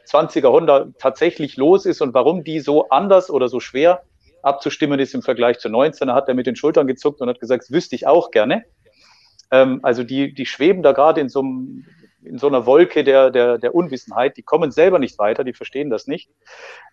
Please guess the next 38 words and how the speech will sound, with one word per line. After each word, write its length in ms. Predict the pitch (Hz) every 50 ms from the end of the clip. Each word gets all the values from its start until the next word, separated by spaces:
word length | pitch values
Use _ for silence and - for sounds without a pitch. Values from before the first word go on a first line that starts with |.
| -
Ähm, 180 | 120 123 123 127
Nakagami 560 | 127 131 - 135 127 113 139 175 202 208 170
hat 360 | 143 156 160 156 - _ _
die 180 | 143 139 135 127
zweitausendneunzehner 960 | 131 - 127 123 120 123 123 120 117 123 113 127 147 170 165 - 147 127 123
Honda 360 | 110 139 151 147 143 135 131 123 - _ _
von, 300 | 117 110 104 107 107 101
äh, 140 | 101 101 98
von 180 | - - 101 104
Marc 180 | 117 135 -
Marquez 340 | - 110 107 - 175 208 -
übernommen. 460 | 175 131 107 110 123 143 185 208 202 - - - - - - -
Und 200 | - 151 147 - - _
das 380 | - 135 123 - - - _ _ _ -
Gute 480 | 143 175 247 - - 226 220 220 -
an 220 | 160 160 175 170 156
dieser 240 | 160 156 143 156
ganzen 320 | 135 147 143 143 - - 117
Sache, 360 | - 139 143 - - 139 -
er 180 | 131 120 113 120
hat 200 | 127 - - -
nicht 220 | 165 175 - -
nur 140 | 156 143 135
die 120 | 127 127
zweitausendneunzehner 880 | - - 120 110 110 - 101 104 - 113 110 117 127 127 - - 120 113
Honda 240 | 120 156 170 170 165
übernommen, 540 | - 160 147 165 165 175 180 196 214 220 - _ _ _ _ _ _ _ _ _ _
sondern 280 | - 135 139 139 139 131
er 160 | - - -
hat 140 | 143 147 -
auch 140 | 143 123 -
die 140 | - 135
kompletten 640 | - - - 147 127 - - 196 214 220 - 208 170
Telemetriedaten 920 | - 165 170 170 160 156 151 - - - 190 208 185 180 165 165 - 160 135
von 180 | - 156 147
Marc 240 | 139 139 147 151 -
Marquez 340 | 147 139 - - 190 - -
bekommen. 400 | - - - 104 92 95 95